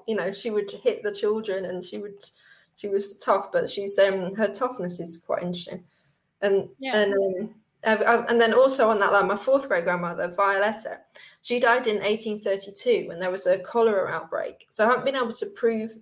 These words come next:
Speaker 1: that she died of cholera, but she died in an area which had cholera at that particular time. And she was twenty-three when she died, and she has so many descendants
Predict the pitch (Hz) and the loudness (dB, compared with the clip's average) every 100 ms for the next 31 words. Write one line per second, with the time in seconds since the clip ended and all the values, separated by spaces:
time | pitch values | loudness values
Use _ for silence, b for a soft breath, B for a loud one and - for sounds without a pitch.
0 | 214 185 - - 202 196 180 - 208 190 | -8 -6 -6 -4 -4 -4 -8 0 4 4
1 | 196 190 - - - 202 196 196 180 165 | 4 0 -12 -16 -2 -2 0 2 4 4
2 | 170 175 180 208 196 196 190 - B B | 2 0 -2 0 2 4 2 -4 B B
3 | - 226 208 202 190 190 185 180 - - | 2 2 4 2 4 4 4 2 -4 -6
4 | 196 196 175 180 180 - - 185 180 175 | -6 -2 2 2 2 0 -6 -12 -10 -8
5 | 180 - B B 208 208 220 226 226 214 | -8 -8 B B -4 0 0 0 2 2
6 | 220 - - 220 220 214 214 - 208 226 | 0 -4 0 4 4 2 -2 0 2 2
7 | 359 - _ 226 220 277 269 220 220 - | 0 -4 _ -2 0 0 0 0 0 -4
8 | _ _ _ - - 233 214 220 208 196 | _ _ _ -4 0 4 4 4 2 0
9 | 190 190 180 185 180 170 - | -2 -4 -2 -2 -2 -4 -6